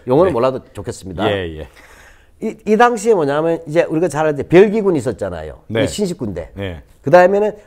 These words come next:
Speaker 1: 무의영과 장의영이라는 이른바 구식군대가 있었어요. 있었는데 이 뭐냐면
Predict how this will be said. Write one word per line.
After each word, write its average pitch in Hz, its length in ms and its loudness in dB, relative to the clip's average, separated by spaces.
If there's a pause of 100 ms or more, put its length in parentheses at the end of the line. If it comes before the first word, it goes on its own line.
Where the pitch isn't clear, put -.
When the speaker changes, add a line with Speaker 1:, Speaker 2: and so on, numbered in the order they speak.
(120)
Speaker 1:
무의영과 185 720 2
장의영이라는 156 840 -2
이른바 147 420 -4
구식군대가 135 520 -6
있었어요. 85 500 -12 (600)
있었는데 160 540 -2 (480)
이 247 160 -2
뭐냐면 156 520 -2